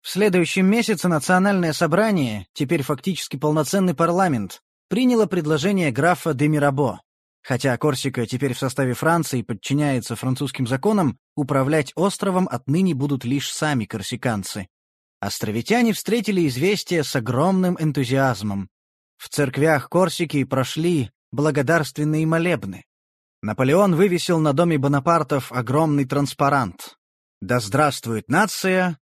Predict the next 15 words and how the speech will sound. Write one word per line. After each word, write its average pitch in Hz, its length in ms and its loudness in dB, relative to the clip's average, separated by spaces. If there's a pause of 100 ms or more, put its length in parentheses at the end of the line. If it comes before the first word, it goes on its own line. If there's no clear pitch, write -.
Да 123 160 -2
здравствует 113 760 -2
Паули! 185 760 2
Да 123 160 -2
здравствует 147 840 0
Мирабо!» 120 520 -2 (520)
Рейналю, 135 880 0
склонный 123 680 0
к - 100 -20
преувеличению, 131 1080 0
в 92 80 -10
этом 113 220 -2
случае 127 400 -4
простительному, 120 880 -2 (220)
Наполеон 156 720 2